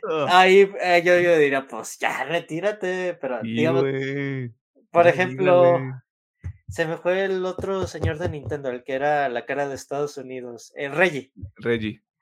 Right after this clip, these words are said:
Speaker 2: Por ejemplo, Reggie se retiró de Nintendo y ya anda haciendo que podcast, que cotorreando con la chaviza, él
Speaker 1: Ah,
Speaker 2: ya
Speaker 1: él
Speaker 2: se
Speaker 1: es
Speaker 2: la
Speaker 1: Reggie, vamos a cotorrear.
Speaker 2: Ajá. A-, así, él ya se la llevó más con calma, dijo, "Ya no quiero andar de, de corpo, ya quiero andar más de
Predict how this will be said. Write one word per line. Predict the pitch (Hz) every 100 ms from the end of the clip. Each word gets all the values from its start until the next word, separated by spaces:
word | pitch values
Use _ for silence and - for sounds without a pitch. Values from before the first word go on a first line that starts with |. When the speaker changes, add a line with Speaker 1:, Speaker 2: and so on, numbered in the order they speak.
| _
Speaker 2:
Por | - 160
ejemplo, | 170 160 147
Reggie | 143 175 220
se | 208
retiró | 143 139 143 139
de | 165
Nintendo | 165 135 151 156 170
y |
ya | 147
anda | 147 147
haciendo | 143 143 147 147
que | 113
podcast, | - 135 151 151 - 139 135 -
que | 123 110 110 107 113 - _ _ -
cotorreando | 131 135 131 143 156
con | 131 127
la | 117
chaviza, | - 120 143 143 190
él | 156 147
Speaker 1:
Ah, |
Speaker 2:
ya | 160
Speaker 1:
él | 160
Speaker 2:
se | 160
Speaker 1:
es |
Speaker 2:
la | 147
Speaker 1:
Reggie, | 139 143 147 151 151
vamos | 143 156 131
a |
cotorrear. | 123 117 117 143 160 156 117 156
Speaker 2:
Ajá. | 156 147 156 147 160 190 _ _ -
A-, | 123 -
así, | 160 156 175
él | 185 185
ya | 202
se | 214
la | 185
llevó | 151 156
más | 165 160 -
con | 170
calma, | 151 143 135
dijo, | 135 135
"Ya | 135 147
no | 156
quiero | 156 156
andar | 147 139 135
de, | 143 135 123
de | 123 127
corpo, | 151 160 220
ya | 185 147
quiero | 147 143
andar | 143 139 139
más | 135 131 135
de | 135 113 110 101